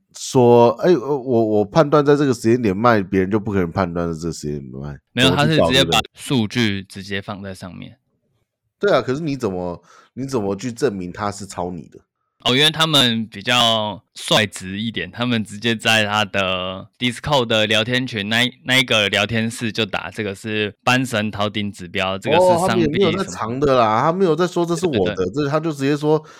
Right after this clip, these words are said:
Speaker 1: ，“我，我就是让你们就是占便宜这样子。”
Speaker 2: 用这些指标，对，对，对。
Speaker 1: 哦，我懂，我懂，那里面就是买那个的也是一群想要占便宜的人嘛，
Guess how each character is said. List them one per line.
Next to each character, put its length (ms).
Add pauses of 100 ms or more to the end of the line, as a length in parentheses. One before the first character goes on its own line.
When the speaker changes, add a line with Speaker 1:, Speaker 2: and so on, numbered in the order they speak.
(160)
Speaker 1:
，“我， 300
我 180
就 140
是 160
让 240
你 80
们 500
就 100
是 520 (100)
占 180
便 240
宜 60
这 140
样 20
子。” 80
Speaker 2:
用 100
这 60
些 80
指 80
标， 320
对， 180
对， 200
对。 100
Speaker 1:
哦， 840
我 60
懂， 220
我 100
懂， 160
那 120
里 80
面 360
就 120
是 80
买 200
那 160
个 140
的 160
也 100
是 140
一 60
群 180
想 100
要 60
占 180
便 140
宜 80
的 140
人 180
嘛， 140